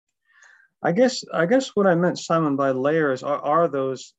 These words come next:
are those questions. Maybe, I don't know if layers is the best word for it, but those, those questions that, um, I know that our kids went through,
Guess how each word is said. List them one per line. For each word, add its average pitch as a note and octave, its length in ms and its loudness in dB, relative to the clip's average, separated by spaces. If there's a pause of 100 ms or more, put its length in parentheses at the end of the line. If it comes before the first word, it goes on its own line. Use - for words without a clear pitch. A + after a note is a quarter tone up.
are D3+ 300 2
those C#3 380 -4
questions. - 800 -6
Maybe, D#3+ 240 0
I D#3 80 0
don't E3+ 140 -2
know D#3 120 0
if C#3+ 100 -10
layers D3 400 2
is B2 160 -12
the B2+ 80 -10
best C#3 320 -2
word B2+ 320 0
for E3 360 0
it, - 100 -8
but C3 200 0 (520)
those, C#3+ 380 0 (100)
those C#3+ 240 -4
questions E3+ 800 -2
that, B2 320 2 (220)
um, A#2+ 420 -6
I D3 160 0
know C#3+ 240 2
that B2 160 -2
our D3+ 200 2
kids A#2+ 520 -6
went C3 220 -6
through, B2+ 460 -2